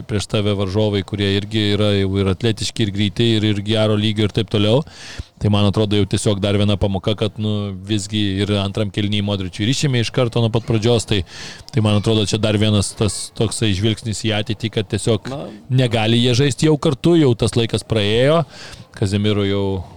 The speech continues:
Speaker 1: Mančesteryje, o šitie du dar yra, bet jau po vieną gal dar gali pažaisti, bet, bet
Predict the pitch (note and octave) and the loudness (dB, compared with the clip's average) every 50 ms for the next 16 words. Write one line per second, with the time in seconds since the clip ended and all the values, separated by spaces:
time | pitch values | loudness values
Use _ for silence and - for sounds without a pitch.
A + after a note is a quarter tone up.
0 | - - A2+ G#2 G2+ G2 G2 G2 G2+ G#2 G2+ - D3 D3+ - - D#3 D3 C#3+ C#3+ | -18 -14 -10 -8 -6 -6 -4 -2 -2 -2 0 2 0 0 0 0 0 2 4 4
1 | C#3+ C#3+ C#3 C3+ C3 B2+ A2 G2+ G#2 G#2 G2 F#2 - - F#2+ - A2 G#2 G2 G#2+ | 4 4 4 4 4 4 4 4 4 4 2 0 0 -4 -4 -2 -2 -2 0 -2
2 | G#2+ G2+ G2+ F#2 G2 A2 G#2+ A2 G#2+ G2+ G2+ F#2+ - A2+ G#2+ G#2 G#2 G2+ G2 F#2 | -2 -2 -2 -2 -2 -2 -2 -2 -2 -4 -4 -6 -4 -4 -4 -4 -4 -4 -6 -8
3 | - - A#2+ G#2+ G#2 A2+ A2+ A2+ G#2+ G#2 G2 G#2 G#2 G2+ G2 G#2+ G#2 G2+ F#2+ G#2+ | -10 -8 -6 -4 0 0 0 0 0 0 0 0 0 0 0 0 0 0 0 0
4 | G2+ G#2 A2+ - - A#2+ A2 D3+ E3 D3+ C3 A#2+ A2 G2+ - - A2+ A2 G2+ - | 2 2 0 2 0 0 2 2 0 0 0 0 -2 -2 -2 -4 -4 -4 -4 -4
5 | - | -6